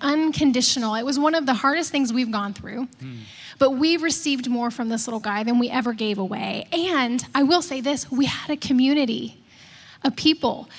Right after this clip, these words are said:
Speaker 1: that came alongside of us and linked arms with us and supported us and encouraged us and came and held the baby so we could get a break.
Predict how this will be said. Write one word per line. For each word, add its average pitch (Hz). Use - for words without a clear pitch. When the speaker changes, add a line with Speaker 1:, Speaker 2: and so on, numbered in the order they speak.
Speaker 1:
that 277
came 381
alongside 302
of 262
us 233
and 247
linked 339
arms 294
with 262
us 233
and 247
supported 311
us 233
and 226
encouraged 269
us 233
and 214
came 302
and 277
held 302
the 285
baby 285
so 247
we 262
could 269
get 277
a 262
break. 262